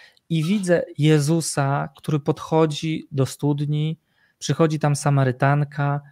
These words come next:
rozmawiają ze sobą, jak ona wygląda,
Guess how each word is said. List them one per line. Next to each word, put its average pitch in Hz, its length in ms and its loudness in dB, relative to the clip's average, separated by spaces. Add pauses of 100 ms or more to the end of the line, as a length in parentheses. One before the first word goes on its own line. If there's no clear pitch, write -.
(300)
rozmawiają 135 800 4
ze 139 140 -2
sobą, 135 560 -2 (280)
jak 135 220 0
ona 151 240 2
wygląda, 147 760 -2